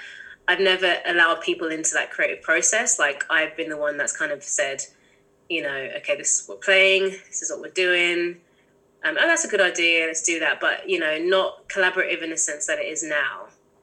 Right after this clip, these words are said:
um, where I'm at now with making music. Um, so don't exist in a bubble, ask for help. Please ask for help when you need it. Not if you need it, when you need it, 'cause you're gonna need help.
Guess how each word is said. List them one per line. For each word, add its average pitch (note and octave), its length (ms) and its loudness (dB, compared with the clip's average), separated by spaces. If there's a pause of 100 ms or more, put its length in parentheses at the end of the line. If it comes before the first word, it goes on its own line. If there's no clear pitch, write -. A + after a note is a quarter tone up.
(420)
um, D3+ 160 -8
where D3+ 100 -2
I'm D3 140 -2
at D3 160 -2
now D3 220 -4
with C#3+ 100 -10
making D3 340 -8
music. C#3+ 640 -8
Um, C#3+ 440 -2
so D3 240 0
don't F3+ 180 2
exist A3 280 2
in G#3+ 60 2
a G3 60 0
bubble, D#3 560 -4
ask G3 300 0
for G#3 100 2
help. C#3+ 400 0 (640)
Please B3+ 340 4
ask D#3 240 0
for D#3+ 80 -6
help D3 240 0
when D3+ 140 -12
you D3 100 -12
need C#3+ 180 -10
it. C3+ 240 -6
Not C4 200 0
if A3 180 0
you F3+ 80 2
need E3 180 2
it, D#3+ 300 -2 (140)
when E3+ 220 -2
you D#3 100 -6
need D3 180 -8
it, C#3+ 300 -4 (120)
'cause F#3+ 160 -8
you're F#3+ 100 2
gonna G3 200 2
need F3 220 2
help. D#3 400 0